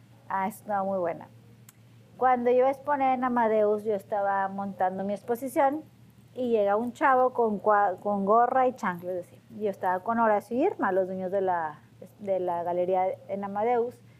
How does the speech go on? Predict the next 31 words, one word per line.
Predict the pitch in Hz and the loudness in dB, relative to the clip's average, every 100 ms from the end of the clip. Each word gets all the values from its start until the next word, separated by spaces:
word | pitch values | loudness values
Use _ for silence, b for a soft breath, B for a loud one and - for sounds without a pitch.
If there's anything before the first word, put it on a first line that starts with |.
| B B B B B - | B B B B B -16
Y | - | -4
llega | 269 262 | -2 0
un | 285 294 | -2 -4
chavo | - 311 277 262 262 | -2 2 4 4 2
y | |
me | 247 247 | 0 0
dice, | 254 277 233 247 | 0 -2 -4 -4
"Oye", | 247 269 262 - - - - - - - - - | 0 0 -2 -4 -8 -12 -20 -20 -20 -20 -20 -10
y | 220 | -2
yo | 214 202 | 2 2
montando, | 254 359 - - 214 202 | 2 0 0 0 2 4
¿verdad? | 190 190 202 | 4 4 4
Un | 208 202 | 2 0
día, | 208 208 - - | 2 0 -2 -6
un | 226 208 | -4 0
día | 220 208 | 2 2
antes | 190 196 | 0 -2
de | 196 | -2
mi | 185 | -4
exposición | - - - - 175 165 - - | -8 -12 -12 -12 -10 -10 -12 -8
de | 185 | -6
las | 170 160 | -6 -8
calaveras. | 180 175 190 190 - - b b b b b b - | -8 -6 -6 -6 -8 -14 b b b b b b -8
Y | - 262 | -2 2
llega | 254 254 | 4 4
un | 262 269 | 2 0
chavo | 262 277 254 | 0 2 2
y | |
me | 240 240 | 2 0
dice, | 233 254 240 226 | 0 0 -2 0
"Oye, | 208 240 269 277 233 190 | 2 4 4 2 2 2